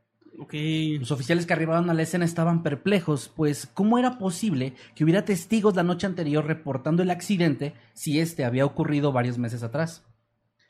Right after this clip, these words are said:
Speaker 2: La policía metropolitana reveló que, de hecho, Chandler era buscado por ellos por su presunta participación en un robo y había sido visto por última vez en Hounslow, al oeste de Londres,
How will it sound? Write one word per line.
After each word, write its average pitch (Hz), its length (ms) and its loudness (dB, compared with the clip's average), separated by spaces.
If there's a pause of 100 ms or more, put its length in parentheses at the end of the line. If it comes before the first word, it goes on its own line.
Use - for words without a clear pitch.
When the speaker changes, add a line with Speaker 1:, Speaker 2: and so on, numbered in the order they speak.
(160)
Speaker 2:
La - 100 -10
policía 151 240 0
metropolitana 175 800 2
reveló 139 460 0
que, 180 120 -2
de 160 180 2
hecho, 147 240 -4
Chandler 151 560 2
era 180 140 2
buscado 185 460 -2
por 151 140 -2
ellos 131 320 -2 (200)
por 165 120 -2
su 165 140 -4
presunta 196 420 -2
participación 165 640 -4
en 180 100 2
un 180 140 4
robo 165 380 2 (200)
y 147 100 -2
había 160 140 2
sido 185 240 -2
visto 180 280 -4
por 165 100 0
última 165 280 0
vez 156 220 -2
en 170 140 2
Hounslow, 156 460 0 (100)
al 120 140 -2
oeste 117 260 -2
de 143 120 -2
Londres, 165 460 -2